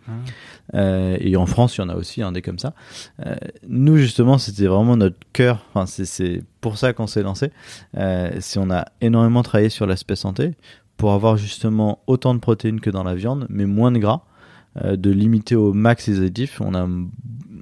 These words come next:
Speaker 2: on en a un seul qui est, qui est, qui est noté vert sur Yuka, justement,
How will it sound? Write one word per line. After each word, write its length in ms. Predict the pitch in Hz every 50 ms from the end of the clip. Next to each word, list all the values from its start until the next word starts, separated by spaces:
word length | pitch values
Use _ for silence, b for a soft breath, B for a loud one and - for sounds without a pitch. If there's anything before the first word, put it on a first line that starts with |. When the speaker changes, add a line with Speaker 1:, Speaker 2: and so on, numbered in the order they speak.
| -
Speaker 2:
on 160 | - 101 95 92
en 140 | 92 90
a 180 | 90 90 - - _ -
un 160 | 117 113 101
seul 460 | - - 120 117 113 110 95 92 90
qui 140 | - - 92
est, 120 | 95 92 90
qui 200 | - - 95 90
est, 100 | 87 85
qui 160 | - - 92
est 40 | 87
noté 260 | 92 87 - 98 92
vert 240 | 90 104 104 101 -
sur 140 | - 98 95
Yuka, 280 | 92 90 - 117 135
justement, 380 | 127 - - - 92 101 120